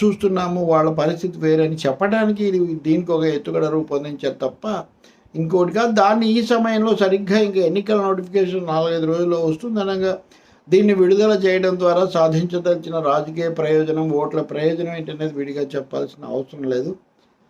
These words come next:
దీని మీద ఇప్పటికే అస్సాంలో అసూ ఇంకా అనేక విద్యార్థి సంఘాల ఆందోళనకు పిలిపించాయి. చాలా చోట్ల, ఆ, ఇతర ప్రాంతాల మతాల వాళ్ళు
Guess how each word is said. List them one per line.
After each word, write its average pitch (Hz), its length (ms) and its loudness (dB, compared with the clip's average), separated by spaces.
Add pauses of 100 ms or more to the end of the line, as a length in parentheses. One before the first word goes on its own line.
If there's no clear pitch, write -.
(280)
దీని 156 140 0
మీద 165 120 4
ఇప్పటికే 160 320 2
అస్సాంలో 196 920 4
అసూ 170 400 4
ఇంకా 165 260 -2
అనేక 170 300 0
విద్యార్థి 165 520 0
సంఘాల 156 340 0
ఆందోళనకు 143 460 -4
పిలిపించాయి. 135 720 -6
చాలా 196 360 2
చోట్ల, 120 380 -2 (1120)
ఆ, 165 360 2 (420)
ఇతర 214 400 0 (720)
ప్రాంతాల 165 580 0
మతాల 160 500 0
వాళ్ళు 156 580 0